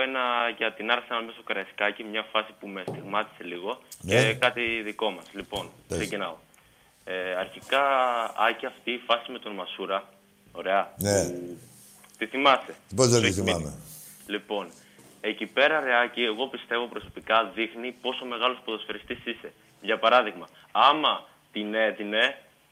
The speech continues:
Speaker 1: για μένα θα ήταν ο καλύτερο, δηλαδή, είναι η pace για την
Speaker 2: Γιάννη,
Speaker 1: ομάδα
Speaker 2: εγώ
Speaker 1: και
Speaker 2: μίλη-,
Speaker 1: το
Speaker 2: πήρε και ένας φίλος του Ολυμπιακού, θα σου πω.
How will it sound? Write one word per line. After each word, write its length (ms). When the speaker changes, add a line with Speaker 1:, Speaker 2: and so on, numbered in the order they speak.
Speaker 1:
για 220
μένα 260
θα 120
ήταν 160
ο 40
καλύτερο, 520
δηλαδή, 520
είναι 220
η 140
pace 260
για 140
την 120
Speaker 2:
Γιάννη, 240
Speaker 1:
ομάδα 140
Speaker 2:
εγώ 340
Speaker 1:
και 60
Speaker 2:
μίλη-, 180
Speaker 1:
το 140
Speaker 2:
πήρε 160
και 100
ένας 200
φίλος 220
του 120
Ολυμπιακού, 840
θα 80
σου 160
πω. 180